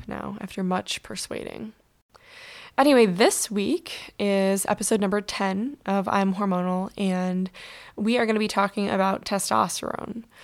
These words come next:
So if you've been listening to the last couple of episodes, you know that we've already covered estrogen, progesterone, we covered gonadotropin releasing hormone, luteinizing hormone, and follicle stimulating hormone. I know that's a mouthful there, but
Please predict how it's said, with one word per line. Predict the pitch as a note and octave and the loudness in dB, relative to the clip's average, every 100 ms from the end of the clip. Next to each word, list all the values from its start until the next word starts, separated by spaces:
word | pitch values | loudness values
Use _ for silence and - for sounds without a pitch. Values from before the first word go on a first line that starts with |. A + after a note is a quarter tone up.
| - - | -20 -14
So | - G#3+ | 2 4
if | G3+ G#3+ | 6 4
you've | G3 | 2
been | G3+ | 2
listening | G3 G#3 G3 | 2 2 0
to | - | 0
the | |
last | F#3+ F#3 - | 2 2 0
couple | - G#3 | -6 -6
of | F#3 | -2
episodes, | A#3 A#3 A#3+ A#3+ A#3+ A#3 G#3+ | 0 0 0 2 2 0 0
you | |
know | F#3+ F#3+ | 0 0
that | F#3+ - | 0 -2
we've | F#3+ F3 | -2 -2
already | F#3+ G3+ A#3 | 0 0 -2
covered | - G3 F#3 F#3 F3+ - | -2 0 2 2 0 -2
estrogen, | G#3 - G#3 G#3 G3+ G3 F#3+ - - - - - | -4 -2 -4 -2 -2 -2 -4 -8 -20 -20 -20 -8
progesterone, | A3+ G#3 G3 - G3 F#3+ F#3+ F#3+ F#3+ G3 _ - - - | 2 4 4 2 2 4 2 0 -2 -6 _ -20 -20 -10
we | G3+ | -6
covered | - G3+ F#3+ F#3 F3+ F3+ - _ - _ _ - | 0 2 4 4 2 -2 -12 _ -20 _ _ -8
gonadotropin | - G#3 G3 G3+ G#3 G3 G3+ | 0 2 2 2 0 0 0
releasing | G3 G3 - G3 | 0 -2 -2 -2
hormone, | F#3+ F#3+ F#3 F#3 F#3 F#3 - | 0 2 2 2 0 -2 -6
luteinizing | F#3+ G3+ F#3+ F#3 F#3+ F#3 | -4 0 0 0 0 -2
hormone, | G3 F#3 F#3 F3+ F3+ F3+ - | 0 0 2 0 0 -2 -4
and | F#3 | -2
follicle | F#3+ F3+ - | 0 0 -2
stimulating | F3+ - F3+ F3+ F3+ | -6 -4 -2 -2 -2
hormone. | E3+ G3 F#3 F#3+ A3 C4 - - - - - | -4 -2 -2 0 0 -2 -6 -18 -20 -12 -4
I | |
know | F#3+ G3 | -2 -2
that's | - | -2
a | G3 | 0
mouthful | F#3 F#3 - F#3 | 2 0 -2 -2
there, | F#3 G3+ | 0 0
but | A3 - | 0 -2